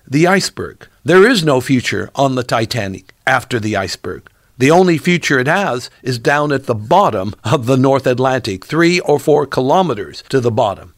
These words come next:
The only future you have is to get into the lifeboats. And those lifeboats, friends, are the gospel of Jesus Christ. Now, our lesson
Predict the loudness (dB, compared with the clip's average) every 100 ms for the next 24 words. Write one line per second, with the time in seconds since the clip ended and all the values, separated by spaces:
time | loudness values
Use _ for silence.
0 | _ -2 2 4 4 0 2 0 0 -4
1 | -6 -4 -2 -2 -4 -10 -4 -2 0 -4
2 | 0 0 0 -4 -14 _ -2 0 0 2
3 | 2 0 -2 -8 -12 -14 -20 _ _ -4
4 | 0 0 0 0 0 0 -4 -6 -6 -8
5 | -8 -8 -12 -18 _ _ _ _ -10 -8
6 | -6 0 0 -2 -8 -12 -14 _ _ _
7 | -6 -6 -6 -6 -8 -12 -10 -10 -10 -12
8 | -2 0 2 2 2 0 -2 -10 -12